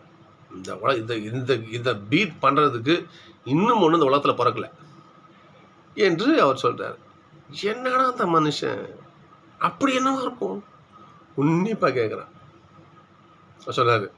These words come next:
"இதான் அந்த நாலு, காசு, பணம், துட்டு, மணி. இந்த நாலு தான் அந்த உலகத்திலேயே சிறந்தது." திரும்பவும் சொல்றேன் பாருங்க,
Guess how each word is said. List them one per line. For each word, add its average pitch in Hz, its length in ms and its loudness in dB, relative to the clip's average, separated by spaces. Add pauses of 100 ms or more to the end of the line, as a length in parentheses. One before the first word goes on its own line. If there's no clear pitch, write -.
(720)
"இதான் 131 260 4
அந்த 123 140 2
நாலு, 110 340 0 (1000)
காசு, 131 720 0 (880)
பணம், 147 600 4 (840)
துட்டு, 196 760 0 (560)
மணி. 214 540 2 (2500)
இந்த 120 300 0
நாலு 135 440 4
தான் 180 180 4
அந்த 139 140 2
உலகத்திலேயே 135 500 4
சிறந்தது." 101 580 -6 (1200)
திரும்பவும் 151 360 4
சொல்றேன் 139 320 4
பாருங்க, 139 460 2